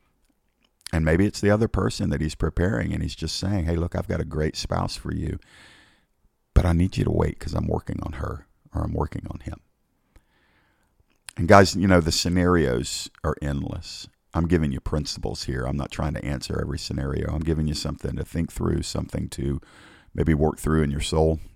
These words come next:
and something, hopefully, that you can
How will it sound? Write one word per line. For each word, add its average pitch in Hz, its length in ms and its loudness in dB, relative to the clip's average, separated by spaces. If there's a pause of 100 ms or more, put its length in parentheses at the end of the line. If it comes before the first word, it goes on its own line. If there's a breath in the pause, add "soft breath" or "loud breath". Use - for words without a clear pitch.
(800)
and - 120 -10
something, 87 480 2
hopefully, 82 600 0
that 76 440 -2
you 76 160 -2
can 76 520 -2